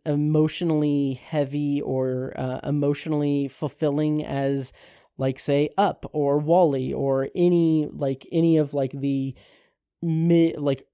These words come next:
early to mid two thousands, uh, Pixar movies were. But what it does have is some pretty cool visuals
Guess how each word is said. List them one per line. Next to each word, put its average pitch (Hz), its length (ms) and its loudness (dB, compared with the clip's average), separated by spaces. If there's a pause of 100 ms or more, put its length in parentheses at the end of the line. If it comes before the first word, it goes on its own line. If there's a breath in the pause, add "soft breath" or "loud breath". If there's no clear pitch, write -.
early 180 340 2
to - 140 -4
mid 151 260 0
two 147 180 -4
thousands, 131 720 -2
uh, 123 340 -4
Pixar 180 380 -4
movies 131 300 -4
were. 123 240 -6 (500 loud breath)
But 185 160 4
what 269 140 4
it 220 140 -4
does 254 380 2
have 139 340 -2
is 139 120 0
some 143 200 -2
pretty 214 280 -2
cool 202 360 -2
visuals 139 720 -4